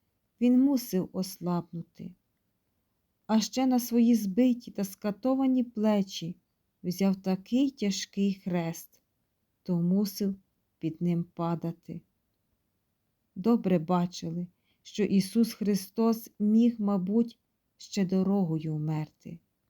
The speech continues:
І тому, коли зустріли Симеона Киринейського,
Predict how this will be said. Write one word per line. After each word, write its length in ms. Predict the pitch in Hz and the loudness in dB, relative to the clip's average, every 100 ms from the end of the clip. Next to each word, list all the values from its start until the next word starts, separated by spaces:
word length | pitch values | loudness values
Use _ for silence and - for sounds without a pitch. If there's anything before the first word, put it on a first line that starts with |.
| _ _ _ - | _ _ _ -8
І 100 | 180 | -6
тому, 540 | 175 170 180 208 208 _ _ _ _ _ | -2 0 2 0 -2 _ _ _ _ _
коли 260 | - 196 220 | 0 2 4
зустріли 600 | 220 220 - 220 233 208 | 2 -2 -2 2 2 0
Симеона 760 | - 196 190 180 185 220 202 | -2 0 2 2 2 2 2
Киринейського, 1080 | 185 190 180 175 185 233 240 - 190 190 190 | 0 -2 0 2 2 2 2 -4 -6 -4 -4